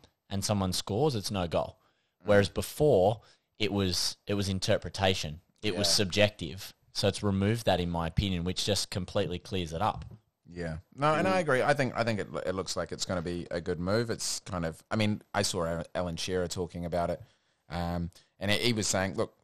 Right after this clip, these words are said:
Speaker 2: the reality is," and, uh, he's obviously the spokesperson for V A R or one of the spokespersons for V A R,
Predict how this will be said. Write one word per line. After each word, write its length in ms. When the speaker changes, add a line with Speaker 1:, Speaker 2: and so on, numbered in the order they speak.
Speaker 2:
the 60
reality 480
is," 220
and, 180
uh, 160
he's 180
obviously 320
the 60
spokesperson 640
for 100
V 160
A 160
R 160
or 80
one 180
of 100
the 80
spokespersons 600
for 80
V 120
A 140
R, 180